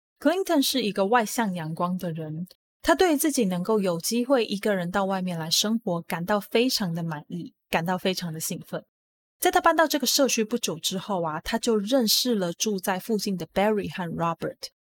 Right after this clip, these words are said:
接着再从这一对情侣认识了 John Bunting。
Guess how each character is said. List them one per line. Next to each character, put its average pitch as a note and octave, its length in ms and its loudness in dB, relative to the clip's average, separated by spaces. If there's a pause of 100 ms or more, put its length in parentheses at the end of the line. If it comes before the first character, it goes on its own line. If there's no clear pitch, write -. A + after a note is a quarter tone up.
(140)
接 D#4+ 240 6
着 B3 220 2
再 G#3 260 2
从 E3+ 400 -4
这 C#4+ 200 4
一 G3 80 2
对 G3+ 160 0
情 E3+ 240 -4
侣 D3 140 -4
认 F#3+ 180 0
识 F3+ 200 2
了 D#3+ 120 -4
John E3+ 380 0
Bunting。 E3+ 560 -4